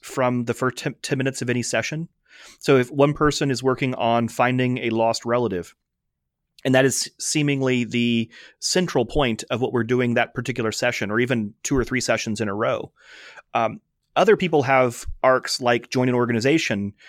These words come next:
where it's not that somehow the person that they're, the lost relative has a membership card they can use, but they know that along the way,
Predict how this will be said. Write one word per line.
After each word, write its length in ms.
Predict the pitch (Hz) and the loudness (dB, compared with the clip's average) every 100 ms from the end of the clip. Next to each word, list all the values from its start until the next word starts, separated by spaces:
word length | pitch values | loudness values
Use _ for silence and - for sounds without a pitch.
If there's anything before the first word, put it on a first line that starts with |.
| - _ | -20 _
where 260 | 139 127 139 | 2 4 2
it's 180 | 135 151 | 0 2
not 260 | 156 180 | 2 4
that 260 | 151 127 _ _ _ _ _ _ 127 | 2 2 _ _ _ _ _ _ -12
somehow 640 | - 151 151 143 135 123 117 | -2 0 2 2 2 2 -2
the 160 | 120 | -4
person 580 | - - 151 143 147 135 | 0 2 4 2 0 0
that 160 | 127 127 | 0 0
they're, 140 | 127 | -2
the 120 | 123 | -2
lost 380 | 113 127 135 - | 2 2 2 -2
relative 460 | 123 135 120 107 107 | 0 2 2 0 -2
has 500 | - 120 120 113 - | -4 2 2 0 -2
a 320 | 117 113 107 - - - | -2 -2 -4 -10 -12 -2
membership 500 | 135 151 131 120 - | 2 2 0 -4 -4
card 320 | 117 101 98 | -2 0 -2
they 140 | 113 110 | -2 -2
can 160 | 104 | -2
use, 380 | 101 98 92 - - - | -2 -2 -4 -10 -14 -20
but 240 | 127 139 135 | 0 0 4
they 100 | 147 | 2
know 280 | 139 160 175 | 4 4 4
that 120 | 143 | 2
along 400 | 123 139 175 170 | 2 0 0 0
the 100 | 156 | -2
way, 560 | 143 139 95 87 120 | 0 0 0 -4 -8